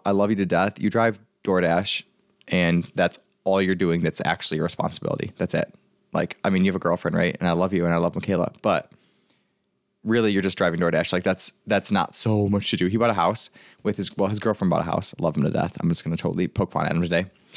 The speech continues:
This is our relationship. We love each other. But his girlfriend bought a house, and they're living there now. And since June, like, his entire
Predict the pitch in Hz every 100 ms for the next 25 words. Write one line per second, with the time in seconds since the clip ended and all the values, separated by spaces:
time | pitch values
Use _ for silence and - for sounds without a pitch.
0 | - - 135 117 92 - - - - 135
1 | 85 - 85 - - - - 127 120 143
2 | 151 160 - 143 123 113 95 - - 110
3 | 110 107 101 95 87 87 85 - - -
4 | 101 98 - - 135 131 - 107 117 85
5 | 107 127 _ _ _ _ _ _ _ -
6 | 107 101 - 117 113 - - 117 113 113